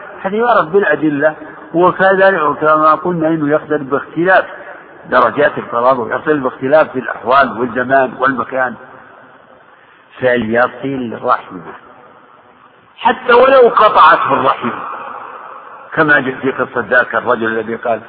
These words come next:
"يا رسول الله، إن لي رحما أصلهم ويقطعوني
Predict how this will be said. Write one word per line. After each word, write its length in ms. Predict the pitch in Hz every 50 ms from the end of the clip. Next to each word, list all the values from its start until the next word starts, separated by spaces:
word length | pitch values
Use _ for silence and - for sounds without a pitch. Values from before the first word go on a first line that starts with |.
| - - - - - -
"يا 120 | 147 156
رسول 240 | 151 - - 147 147
الله، 220 | 147 147 147 156
إن 320 | 165 175 170 156 151 147 143
لي 140 | 143 143 131
رحما 420 | 123 117 - - - 104 107 104 - - - -
أصلهم 960 | 196 226 214 - - 233 233 233 226 208 - 226 233 233 233 233 220 202 - - - - - - - - - - - - - - - - -
ويقطعوني 1080 | 117 117 117 113 117 - - 143 135 143 170 202 220 - 208 214 214 202 185 151